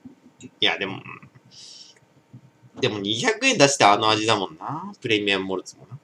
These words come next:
黒のやつ。そう考えると、まあ、どっこいどっこいだよな。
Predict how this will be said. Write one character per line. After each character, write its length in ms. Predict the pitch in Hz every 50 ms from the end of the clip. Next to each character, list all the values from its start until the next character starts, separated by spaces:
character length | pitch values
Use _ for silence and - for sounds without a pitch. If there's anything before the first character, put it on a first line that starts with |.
| _ _ _
黒 240 | - 175 120 104
の 80 | 90 85
や 120 | 82 80
つ。 160 | - - - _ _ _ _ _ _ _ _ _ _ _ _ _ _ _ _ _ _ _ _ _ _ _ _ _ _ _ _ _ _ _ _ _ _ _ _ _ _ _ _ _ _ _ _ _ _ _ _ _ _ _ _ _ _ _ _ _ _ - _ _ _ _ _ _ _ _ _ _ _ _ _ _ _ _ _ _ _ _ _ _ _ _ _ _ _ _ _ _ _ - - - - 139 - -
そ 240 | - - - 113 120
う 60 | 123
考 140 | 127 139 143 151 151
え 80 | 151
る 80 | 143 -
と、 80 | 92 87
ま 80 | 87
あ、 20 | -
ど 140 | - 90 85
っ 40 | -
こ 160 | - 110 104 104
い 40 |
ど 100 | 101 117
っ 40 | 117 -
こ 120 | - 160
い 60 | 107 82
だ 100 | 80 69
よ 80 | - -
な。 80 | 69